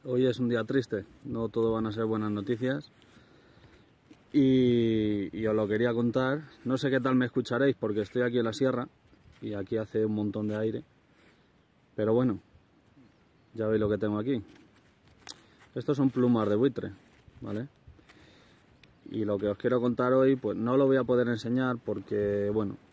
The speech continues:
eh, básicamente hay gente sensible que no lo puede ver y, y a lo mejor pues se, se puede bloquear el vídeo y, y que no lo podáis llegar a ver.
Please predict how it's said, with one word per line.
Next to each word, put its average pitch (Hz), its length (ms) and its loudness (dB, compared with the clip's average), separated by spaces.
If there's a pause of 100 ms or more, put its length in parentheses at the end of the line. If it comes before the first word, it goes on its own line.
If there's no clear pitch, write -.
(140)
eh, 104 360 -14 (960)
básicamente 113 920 2
hay 110 120 0
gente 110 240 -4
sensible 113 440 0
que 107 100 0
no 110 140 0
lo 110 60 0
puede 110 260 2
ver 127 280 2 (1800)
y, 110 800 2 (100)
y 104 140 -4
a 101 80 -4
lo 98 60 -6
mejor 101 300 -6
pues 101 280 -4
se, - 220 -14
se - 160 -10
puede 110 180 2
bloquear 104 320 0
el 101 140 -2
vídeo 107 320 0
y, 95 280 -6 (200)
y 101 180 -10
que - 140 -8
no 98 320 -6
lo 98 180 -4
podáis 98 460 -8
llegar 98 240 -6
a 98 60 -6
ver. 104 180 -6